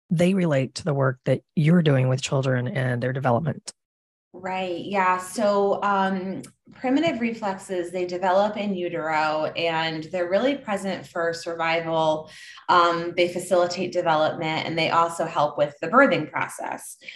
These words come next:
Speaker 2: Um, so, you know, for instance, we, we, and we all have, you know, there's, there's tons of these reflexes, but we have, um, you know, one that comes to mind is, like, the palmar reflex. So when there's an infant and they're small and you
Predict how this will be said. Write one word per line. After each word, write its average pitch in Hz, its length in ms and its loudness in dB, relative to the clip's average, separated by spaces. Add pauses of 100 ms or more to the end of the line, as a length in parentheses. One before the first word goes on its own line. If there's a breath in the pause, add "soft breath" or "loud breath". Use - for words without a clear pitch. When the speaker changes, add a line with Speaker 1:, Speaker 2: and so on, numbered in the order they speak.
(260 loud breath)
Speaker 2:
Um, 165 680 4
so, 202 800 6
you 208 100 2
know, 180 220 4
for 180 240 -2
instance, 170 840 -2
we, 160 440 -2 (240)
we, 190 240 4
and - 480 -4 (160)
we 190 300 0
all 214 140 8
have, 175 560 2
you 180 140 -4
know, 151 160 0
there's, 151 440 -4
there's 156 240 -6
tons 170 280 -4
of 156 80 -4
these 156 220 -4
reflexes, 160 440 -4
but - 120 -2
we 180 120 -2
have, 160 520 2 (520 loud breath)
um, 160 480 6
you 180 100 4
know, 170 100 8
one 185 260 6
that - 120 0
comes 165 280 -8
to 175 80 -10
mind 156 200 0
is, 143 80 -6
like, 143 160 -4
the 156 60 -6
palmar 196 420 0
reflex. 156 500 -6
So 170 140 -2
when 156 480 0
there's 151 280 0
an 190 120 -6
infant 240 560 0
and 156 160 -6
they're 151 140 -6
small 208 280 2
and 185 140 0
you 170 80 -6